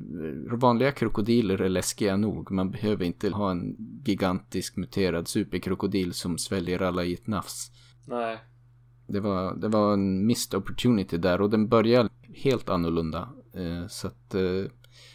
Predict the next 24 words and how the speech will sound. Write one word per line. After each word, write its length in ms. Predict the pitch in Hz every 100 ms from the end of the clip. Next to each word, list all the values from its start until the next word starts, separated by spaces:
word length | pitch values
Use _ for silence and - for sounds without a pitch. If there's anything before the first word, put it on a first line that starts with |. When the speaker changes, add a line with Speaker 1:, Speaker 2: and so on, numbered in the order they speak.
| - - - -
Speaker 1:
S-mässigt 800 | 120 - - 139 156 117 101
tyckte 300 | - 110 -
jag 120 | 98 95
den 140 | 98
tappade 580 | 117 - - 139 113 98
allt 200 | - 98
eftersom 400 | - - - 92
filmen 360 | 95 85 87
gick. 360 | 82 82 - - - - - - _ _ _ _
Sen, 460 | - - 120 120 117
eh, 280 | 104 92 73
betar 560 | 64 110 113 - 113
de 140 | 104 101
ju 80 |
av, 400 | 107 127 104 98 92
eh, 260 | 90 95 -
karaktärer 640 | 107 101 - 98 95 90
här 240 | 87 90
i 60 | 90
en 360 | 90 90 107
rasande 440 | 101 95 - 95 90
takt 300 | 135 127 -
som 200 | - 92
blir 280 | 95 95